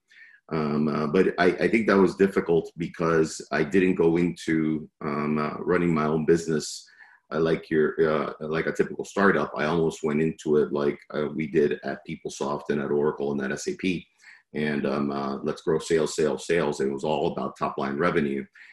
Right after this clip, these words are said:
And very quickly, you're humbled into the reality that, "Oh, if I'm gonna get paid, it's gonna be because,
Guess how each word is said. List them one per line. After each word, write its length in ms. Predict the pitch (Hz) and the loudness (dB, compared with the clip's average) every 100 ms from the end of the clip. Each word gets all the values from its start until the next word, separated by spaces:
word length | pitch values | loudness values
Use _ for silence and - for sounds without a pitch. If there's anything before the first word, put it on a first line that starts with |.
| _ | _
And 200 | 71 73 | -4 -2
very 260 | 71 80 78 - | 2 4 4 2
quickly, 360 | 98 - 82 78 | 0 2 0 2
you're 220 | 73 69 | 0 0
humbled 480 | 82 78 71 73 71 | -2 -2 0 0 0
into 280 | 76 - | -4 -2
the 120 | 69 71 | -2 0
reality 640 | 71 71 76 67 71 69 - - _ | 0 0 0 0 -2 -6 -12 -20 _
that, 320 | 78 76 76 | 0 0 0
"Oh, 300 | 95 98 - - _ | 2 0 0 -12 _
if 160 | 71 76 | -8 -4
I'm 140 | 80 | -2
gonna 140 | 78 73 | -2 -2
get 200 | 76 - | -4 2
paid, 460 | 92 80 76 73 67 | 4 4 2 -2 -6
it's 140 | - | -6
gonna 160 | 78 69 | -4 -2
be 320 | 73 71 - | -4 -6 -8
because, 680 | - - 90 82 71 - | -16 -4 0 2 0 -4